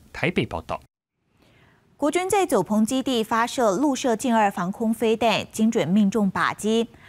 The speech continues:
Speaker 2: 这个飞弹由中科院研发，量产进度顺利。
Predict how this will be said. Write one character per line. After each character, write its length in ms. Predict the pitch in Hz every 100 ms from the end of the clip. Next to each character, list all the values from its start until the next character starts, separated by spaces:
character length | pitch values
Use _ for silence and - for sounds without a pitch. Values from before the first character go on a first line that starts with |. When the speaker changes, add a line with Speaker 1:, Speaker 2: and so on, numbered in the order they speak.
| - -
Speaker 2:
这 140 | 349
个 80 | 294
飞 180 | 302 294
弹 220 | 294 240
由 160 | 214 214
中 160 | 247
科 140 | 285 254
院 220 | 247 190
研 160 | 170 185
发， 320 | 214 214 220 - -
量 180 | 226
产 240 | 208 - 175
进 220 | 220 196
度 120 | 214
顺 300 | 196 277 214
利。 260 | 214 202